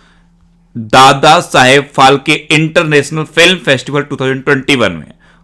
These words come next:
मोस्ट वर्सेटाइल एक्टर चुना गया। तो इस क्वेश्चन का बी ऑप्शन सही है, ये हैं केके मेनन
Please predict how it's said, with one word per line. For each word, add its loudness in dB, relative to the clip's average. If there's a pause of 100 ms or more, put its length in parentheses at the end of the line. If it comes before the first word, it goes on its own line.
(100)
मोस्ट -2
वर्सेटाइल 0
एक्टर -8
चुना -14 (100)
गया। -20 (120)
तो -10
इस -12
क्वेश्चन -14
का -18 (440)
बी 2
ऑप्शन -8
सही -18
है, -20 (240)
ये 2
हैं -2
केके -8
मेनन -10